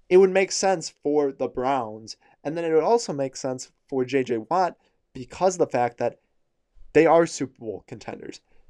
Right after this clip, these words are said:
They almost were able to beat the Chiefs to go to the, uh,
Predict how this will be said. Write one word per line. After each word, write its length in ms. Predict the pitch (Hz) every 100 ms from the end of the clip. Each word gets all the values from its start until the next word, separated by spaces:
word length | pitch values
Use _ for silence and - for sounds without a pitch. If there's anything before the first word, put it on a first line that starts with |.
| - - -
They 220 | 135 156
almost 480 | 143 160 180 175 -
were 100 | 143
able 280 | 143 143 127
to 80 |
beat 260 | - 135 131
the 80 | 139
Chiefs 360 | - 135 - - _ _ _ -
to 460 | - 175 165 135 - _ _ -
go 180 | 139
to 140 | 135 131
the, 240 | 127 123
uh, 220 | 117 113